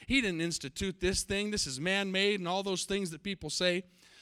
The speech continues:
And I were to ask you, how many times did Jesus mention the word church which I'm gonna get into in a second, is ekklesia in Greek, okay? It, you, you might say five, ten,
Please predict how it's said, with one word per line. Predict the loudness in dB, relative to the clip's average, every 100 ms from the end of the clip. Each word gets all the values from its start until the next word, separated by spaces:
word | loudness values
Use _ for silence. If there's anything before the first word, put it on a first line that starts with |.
| -20 -20 -8
And | 0
I | 2
were | 2
to | 2 2
ask | 0 0 -4
you, | -6
how | -2 0
many | 0 0 0
times | 0 0 0 -2 -4
did | -6
Jesus | -4 -4 -2 -4 -4 -2
mention | -2 -2 -2 -2
the | 0
word | 4 8 8 8
church | 2 2 4 2 0 -2 -4 _ _ _
which | -4 -2
I'm | 0
gonna | -2
get | -2 -2
into | -2 -4
in | -4
a | 0
second, | 0 -2 -4 -6
is | -4 -4 -4
ekklesia | -8 -6 -2 -2 0 -2 -2 -2 -4 -8 -8
in | -8 -4
Greek, | -4 -4 -4 -10 -14 -10
okay? | -4 -4 -6 _ -20 -20 -20 -20 _ _
It, | -8 -6
you, | -10 -6
you | -2 2
might | 2 2
say | 0 0
five, | -2 2 4 4 4 0 -4 _ _ _
ten, | -4 0 0 -2 -6 -12